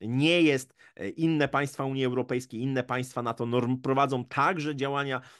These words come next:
ym, współpracę gospodarczą, współpracę polityczną, współpracę dyplomatyczną z Rosją i z Białorusią. To jest pewnego rodzaju teatr, który jest odgrywany, e, przed społeczeństwem. Ym,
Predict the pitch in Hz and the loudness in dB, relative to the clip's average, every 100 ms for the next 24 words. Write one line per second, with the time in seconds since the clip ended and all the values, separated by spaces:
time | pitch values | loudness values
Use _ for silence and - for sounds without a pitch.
0 | _ - 104 107 107 - - 156 139 147 | _ -6 -4 -2 -4 -6 0 0 4 2
1 | 165 147 139 - 139 131 127 131 120 - | 2 2 2 0 0 2 0 -4 -12 -12
2 | 101 101 131 131 196 208 170 156 - 113 | -6 -2 -2 0 2 2 0 -4 -4 -8
3 | - 95 90 113 127 208 - 202 185 170 | -10 -12 -8 -4 2 0 2 2 2 2
4 | 147 131 135 123 - - - 104 123 135 | 0 -2 -4 -4 -6 -20 -12 -2 2 4
5 | 151 151 135 131 135 127 - 123 131 135 | 4 2 0 0 -2 -4 -2 0 0 2
6 | 165 170 185 190 - 123 - 135 214 190 | 4 4 2 0 -2 -8 -8 -2 0 0
7 | 196 175 170 165 165 170 151 151 196 185 | -4 -2 0 0 2 2 0 -2 -2 0
8 | 151 - - 135 127 131 127 127 127 131 | 0 -2 -10 -4 -2 -2 -4 0 2 4
9 | 127 113 - - _ 120 120 - 131 - | 2 -4 -8 -20 _ -8 -6 0 0 0
10 | - 135 131 131 147 135 - 92 87 - | 0 4 4 4 0 0 -4 -12 -14 -18
11 | - - - 104 104 | -20 -18 -8 -4 -4